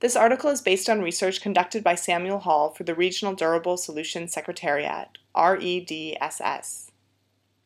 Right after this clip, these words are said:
Endnotes. Endnote one, R E D S S and Samuel Hall, two thousand fifteen. Devolution in Kenya,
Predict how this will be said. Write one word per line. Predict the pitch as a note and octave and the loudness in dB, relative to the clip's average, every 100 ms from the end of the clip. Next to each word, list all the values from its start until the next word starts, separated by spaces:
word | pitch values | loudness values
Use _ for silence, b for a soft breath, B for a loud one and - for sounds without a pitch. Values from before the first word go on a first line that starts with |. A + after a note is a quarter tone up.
| _ _ _ _ - | _ _ _ _ 0
Endnotes. | G3 F#3+ D#3 D3+ - - - - _ _ _ _ - | 2 2 0 -6 -12 -16 -16 -18 _ _ _ _ 2
Endnote | A3+ A#3 A3+ | 4 6 4
one, | F#3 E3 D#3+ F3+ G3+ - - | 4 2 2 -8 -12 -4 6
R | G#3 A3+ | 8 8
E | A#3+ | 4
D | A3+ G3 | 0 2
S | F#3 F#3 | 2 2
S | E3+ D#3 E3 - - | 0 0 -2 -10 -10
and | E3 D#3+ | -10 0
Samuel | F#3+ F3 E3+ | 4 4 2
Hall, | E3+ D#3+ C#3 - - | -2 2 2 0 -4
two | F3 | -2
thousand | E3+ D#3+ E3+ | 2 2 -2
fifteen. | E3+ D#3+ - D3+ D#3 F3 G#3+ - B B B _ | -10 -10 -8 -8 -8 -12 -14 -16 B B B _
Devolution | G#3+ A3 A#3 A3 - A3+ | 6 6 4 0 0 0
in | G#3+ | -2
Kenya, | G#3 E3+ D#3+ - G#3 | -4 -6 -4 -4 -6